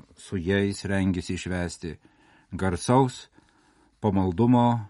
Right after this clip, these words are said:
Švenčiausiajai Mergelei Marijai Apaštalo Šventojo Liudviko Marijos gimimo trys šimtai penkiasdešimtąsias metines. Popiežius Pranciškus palinkėjo, kad Šventojo Gabrieliaus broliai mokytojai,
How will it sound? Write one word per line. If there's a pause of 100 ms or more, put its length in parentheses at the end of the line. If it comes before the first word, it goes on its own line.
(100)
Švenčiausiajai (120)
Mergelei
Marijai
Apaštalo
Šventojo
Liudviko
Marijos
gimimo (600)
trys
šimtai
penkiasdešimtąsias
metines. (360)
Popiežius
Pranciškus
palinkėjo,
kad
Šventojo
Gabrieliaus
broliai
mokytojai,